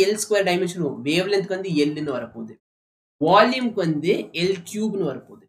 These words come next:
ப்ரெஷருக்கு எனக்கு தெரியாது, ஆனா ப்ரெஷர்ல வந்து force வரும். அப்ப ஃபோர்ஸ்னா மாஸும் வரும், டைமும் வரும். கரெக்டா இல்லையா? அப்ப இதுவும் கிடையாது. Area,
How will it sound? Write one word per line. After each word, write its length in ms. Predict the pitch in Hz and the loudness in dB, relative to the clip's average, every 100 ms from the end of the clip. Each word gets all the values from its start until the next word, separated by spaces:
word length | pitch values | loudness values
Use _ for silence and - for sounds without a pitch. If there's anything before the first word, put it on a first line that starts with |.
| _ _ _ _ 196 | _ _ _ _ 4
ப்ரெஷருக்கு 440 | 208 220 302 269 | 4 4 2 2
எனக்கு 180 | 233 - | -2 2
தெரியாது, 360 | 190 190 185 170 285 | 2 4 4 4 2
ஆனா 100 | 269 | 2
ப்ரெஷர்ல 380 | 190 185 247 247 | 2 2 0 -2
வந்து 140 | 220 277 - | -2 -2 2
force 300 | 226 233 202 | 4 4 2
வரும். 120 | 165 | -2
அப்ப 120 | 160 170 | -4 0
ஃபோர்ஸ்னா 320 | 196 226 254 185 165 | 2 2 2 0 2
மாஸும் 420 | 196 233 254 220 | 0 -2 0 2
வரும், 220 | 208 240 180 | 2 0 -2
டைமும் 400 | 180 196 214 190 | 0 2 2 2
வரும். 180 | 147 147 | 2 0
கரெக்டா 260 | 180 190 214 165 | -2 0 -2 -2
இல்லையா? 200 | 143 - - _ _ - | -4 -8 -16 _ _ -6
அப்ப 100 | 165 170 | 2 2
இதுவும் 240 | 165 240 214 | 4 2 2
கிடையாது. 300 | 139 117 110 - _ _ 160 175 | 0 -4 -8 -16 _ _ 4 6
Area, 360 | 180 175 156 | 8 6 4